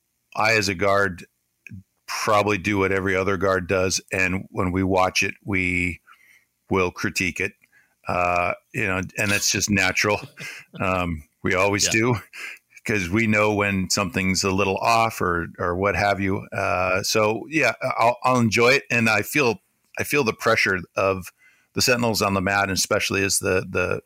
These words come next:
Speaker 1: uh, sergeant of the guard has to lay the, the big wreaths. Uh, having done that myself, uh, at one point, I, I know there's a lot of stress there, and a lot of attention is being drawn. And it, uh, you know, I feel for 'em. And of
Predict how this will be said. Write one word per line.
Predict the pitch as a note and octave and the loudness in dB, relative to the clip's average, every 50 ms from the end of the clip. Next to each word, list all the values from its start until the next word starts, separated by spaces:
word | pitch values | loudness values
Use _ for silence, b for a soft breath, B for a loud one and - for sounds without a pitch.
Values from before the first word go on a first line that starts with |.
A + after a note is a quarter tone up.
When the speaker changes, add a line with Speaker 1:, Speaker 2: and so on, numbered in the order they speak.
| _ _ - - _ - - | _ _ -20 -20 _ -8 -6
Speaker 1:
uh, | F#2+ F#2+ - - - - - - | -4 -4 -4 -4 -6 -8 -8 -4
sergeant | - - B2 A2+ G2+ G#2 G#2 | 0 2 2 2 2 2 0
of | F#2+ F2+ | -2 -2
the | F#2 | 0
guard | D#2 F#2+ F2+ F2+ F#2 | 0 0 2 2 0
has | E2+ F2 F2+ F2 | 0 0 0 0
to | - F#2 F#2 | 0 0 0
lay | F#2 F#2 F#2 | 0 2 2
the, | F2+ F#2 G#2+ - | 0 0 -2 -4
the | F2+ F2 | -4 -6
big | E2+ G2 F#2+ E2+ | -6 -6 -4 -4
wreaths. | F#2 F#2 F2+ F#2 - - - - B B B B B B B B B B - | -4 -4 -2 -2 -2 -4 -6 -6 B B B B B B B B B B -6
Uh, | - E2+ E2 | -4 -4 -2
having | E2+ F#2+ F#2+ F2+ F#2+ F2 | -2 -2 -2 -2 -2 -2
done | - F#2+ F#2+ F#2+ | -2 -2 -2 -2
that | F#2+ F#2+ | -2 -2
myself, | - G2 F#2 - - G2 F#2+ F#2 F#2 - - - - - - - | -4 -4 -2 -2 0 0 0 0 -2 -4 -8 -14 -14 -14 -10 -8
uh, | - - - - | -6 -6 -4 -4
at | A#2 A#2+ B2 | -4 -4 -4
one | B2 A2 G2+ G2 F#2 | -4 -4 -2 -2 -2
point, | - G2 F2+ F2+ F#2 - - _ - - | -2 -2 -2 -2 -2 -6 -8 _ -8 -6
I, | G#2 - - - | -6 -6 -4 -4
I | F#2+ | -2
know | G2 G2+ G#2 G#2 G2+ | -2 0 0 0 0
there's | F#2+ F#2 E2+ F2 | 0 -2 -2 0
a | F2+ | 0
lot | E2+ F2+ F2 A2 - | 0 0 0 0 0
of | F2 - | 0 -2
stress | - - - F2 E2 D#2+ - - | -2 -2 -2 -2 0 0 0 0
there, | - - E2 F2 - B B B B B B B B B | -2 -2 -2 -4 -6 B B B B B B B B B
and | - F#2+ F#2 F2+ F2+ | -6 -4 -2 -2 0
a | F2+ | 0
lot | F2 F#2+ G#2 G#2 G#2+ G#2 | 0 2 2 2 2 2
of | G#2 F2+ | 0 0
attention | F#2+ - - A2 G2 F2 - - A#2 | -2 -2 -2 -2 -2 -2 -2 -4 -4
is | F#2+ F2+ E2+ - - - - - | -4 -4 -4 -4 -6 -8 -10 -8
being | - G#2 F#2+ F2 D2+ | -4 -4 -4 -2 -2
drawn. | - G2+ G2 F#2 F2+ F2 F2 F#2 G2+ C3+ - - | -2 0 0 0 0 0 -2 -4 -8 -12 -12 -8
And | - G2 F#2+ F#2 F#2 F2+ | -4 -2 -2 0 0 0
it, | F2+ F#2 - _ - - | -2 -2 -4 _ -6 -2
uh, | G2 F#2 F2 F2 F2 E2+ E2+ F2 G#2+ - - | 0 0 2 2 2 2 0 0 -2 -6 -8
you | A#2 B2 G2+ | -6 -4 -4
know, | F2+ F2 | -2 -2
I | F#2+ | -2
feel | F#2 - - A2+ G#2+ | -2 -2 0 0 0
for | G2+ - G#2+ G#2+ G#2 | 0 0 2 2 2
'em. | G#2 F#2+ G2 | 2 2 0
And | F#2+ F#2 | 0 -2
of | F2+ | -4